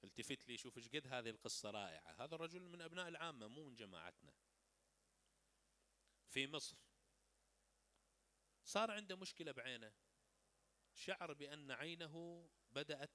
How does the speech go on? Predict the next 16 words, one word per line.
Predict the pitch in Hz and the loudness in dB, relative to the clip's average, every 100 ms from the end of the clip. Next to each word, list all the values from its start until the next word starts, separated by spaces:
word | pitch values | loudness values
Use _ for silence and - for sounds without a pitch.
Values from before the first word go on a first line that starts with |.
| - | 0
تنطفئ، | 170 135 107 - 110 - | 0 0 -4 0 0 4
راح | 190 190 160 | 4 4 2
إلى | 147 | 4
أطباء، | 135 127 135 139 170 143 | 4 4 -4 0 0 0
قال | 147 | -2
له: | 147 143 | 0 0
"بلي | 143 151 135 | 2 2 2
صحيح | 143 135 135 | 2 2 0
عندك | 131 139 127 143 | 0 0 0 2
مشكلة | 147 - 156 | -2 0 -4
في | 139 131 | -2 -4
نور | 139 180 165 | -2 0 2
العين، | 139 131 113 107 - - - - - - - - - | 4 2 0 -6 -14 -20 -20 -20 -20 -20 -20 -20 -6
هاي | 117 | -2
العين | 117 107 143 127 | 0 0 -4 -6
بعد | 139 | -12